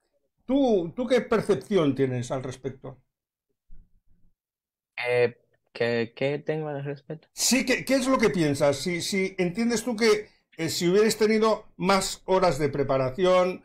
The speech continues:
Speaker 1: eh, si hubieras podido practicar más, eh, pues, eh, bajo las órdenes de los técnicos y tal, si República Dominicana hubiera alcanzado más triunfos, porque los triunfos que, que tenemos en los últimos tiempos,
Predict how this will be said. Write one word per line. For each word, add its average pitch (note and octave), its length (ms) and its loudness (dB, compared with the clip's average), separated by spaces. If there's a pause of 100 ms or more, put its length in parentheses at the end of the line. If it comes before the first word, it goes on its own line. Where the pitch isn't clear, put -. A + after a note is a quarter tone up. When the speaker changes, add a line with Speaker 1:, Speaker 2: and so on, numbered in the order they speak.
(200)
Speaker 1:
eh, D3 580 2
si E3 180 0
hubieras F#3+ 260 4
podido F#3 440 4
practicar E3 600 2
más, F3+ 380 2 (220)
eh, D3+ 100 -4
pues, C#3+ 300 0
eh, C#3 160 4
bajo C#3+ 320 0
las C#3+ 180 2
órdenes E3 400 2
de D3 80 0
los C3+ 160 0
técnicos D#3+ 380 -2
y D3 80 -6
tal, E3+ 260 2 (180)
si F#3 200 -2
República E3+ 480 2
Dominicana D#3 520 2
hubiera D#3 180 4
alcanzado D3+ 380 2
más C#3 180 0
triunfos, G#3+ 360 0
porque C#3+ 320 0 (180)
los D#3+ 200 -2
triunfos G3 500 0 (420)
que, F3 160 0
que F3 140 -2
tenemos F#3 500 2
en E3 80 0
los D3+ 140 -2
últimos F3 340 -2
tiempos, F#3 400 0